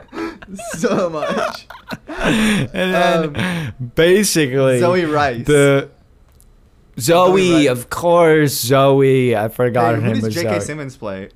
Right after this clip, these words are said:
Speaker 1: And who does
Speaker 2: J K
Speaker 1: Andy Samberg
Speaker 2: Simmons
Speaker 1: play?
Speaker 2: plays Paul Rudd's father, whose
Speaker 1: And who
Speaker 2: friend
Speaker 1: does Joe Lo Truglio play?
Speaker 2: Joe pl-, Joe Lo Truglio plays, um, the friend of Andy Samberg, who plays Paul Rudd's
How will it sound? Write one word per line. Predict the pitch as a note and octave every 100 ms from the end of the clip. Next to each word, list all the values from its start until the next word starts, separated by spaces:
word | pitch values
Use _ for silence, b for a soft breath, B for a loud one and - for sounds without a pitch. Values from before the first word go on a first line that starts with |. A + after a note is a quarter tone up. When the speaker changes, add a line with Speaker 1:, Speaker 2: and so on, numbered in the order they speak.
| -
Speaker 1:
And | A#2 A#2+
who | D#3+
does | D3+
Speaker 2:
J | C#3+ D3
K | D#3
Speaker 1:
Andy | C#3
Samberg |
Speaker 2:
Simmons | D#3+ D#3 D3+ C3+
Speaker 1:
play? | -
Speaker 2:
plays | D3 C3+ A#2+ - B B B B -
Paul | B2+ B2+
Rudd's | A#2+ A2 -
father, | - A#2+ A2+ A2 A#2+ B2 - _ _ - -
whose | C3+ C3
Speaker 1:
And | F3
who | C#3+
Speaker 2:
friend | C#3 C#3
Speaker 1:
does | D3+
Joe | E3
Lo | D3+
Truglio | - D#3 C#3+ A#2 G#2 G2
play? | F2+ A2 - _ _ -
Speaker 2:
Joe | - B2+ B2+ B2
pl-, | - B2+ B2 C3+
Joe | C3 C3+
Lo |
Truglio | B2+ - C#3 B2+ B2 A2
plays, | B2 A#2+ A2+ G#2+ - B B B -
um, | B2 A#2 A2 G2+ G2 - -
the | A#2+
friend | - - C3+ C#3 C3 A#2+ -
of | C3+ A#2+ - -
Andy | C3+ C3+ B2+
Samberg, | A#2+ C#3 C3 B2+ A2+
who | A#2
plays | A2 B2+ B2+ A#2+
Paul | - D#3 D3 C#3
Rudd's | C3+ C3+ -